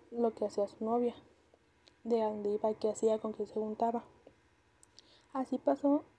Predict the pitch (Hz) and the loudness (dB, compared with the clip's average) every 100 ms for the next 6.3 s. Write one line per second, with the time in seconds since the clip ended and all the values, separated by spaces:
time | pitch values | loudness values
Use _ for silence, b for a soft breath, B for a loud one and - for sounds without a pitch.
0 | _ - 240 233 226 240 - - _ _ | _ -4 -2 -2 -4 -4 -8 -20 _ _
1 | _ _ _ - 233 226 233 226 214 220 | _ _ _ -8 -6 0 2 4 2 0
2 | - 262 254 226 220 220 220 226 233 240 | -6 -6 0 0 0 -2 0 0 -2 -4
3 | 226 - _ b b b b b - 247 | -6 -12 _ b b b b b -2 2
4 | 277 294 277 - 269 277 - 254 240 226 | 4 4 2 0 0 0 -4 -4 -4 -6
5 | - 220 262 240 240 226 220 220 240 220 | -6 -4 -2 0 0 0 -4 -4 -2 -2
6 | 220 247 254 | -4 -4 -6